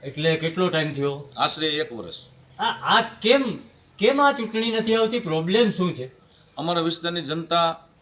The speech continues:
Speaker 2: બધું જાણે છે. હાઈકોર્ટમાં જ્યારથી મારી જીત થઈ, ત્યારથી મારી વિરુદ્ધમાં ત્રણ ત્રણ પિટિશનો કરવામાં આવેલ હતી.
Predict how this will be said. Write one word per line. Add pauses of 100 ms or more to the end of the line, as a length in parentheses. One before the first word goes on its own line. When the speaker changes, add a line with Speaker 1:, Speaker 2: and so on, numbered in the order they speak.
(180)
Speaker 2:
બધું
જાણે
છે. (400)
હાઈકોર્ટમાં (420)
જ્યારથી
મારી
જીત
થઈ,
ત્યારથી
મારી
વિરુદ્ધમાં (420)
ત્રણ
ત્રણ
પિટિશનો (240)
કરવામાં
આવેલ
હતી.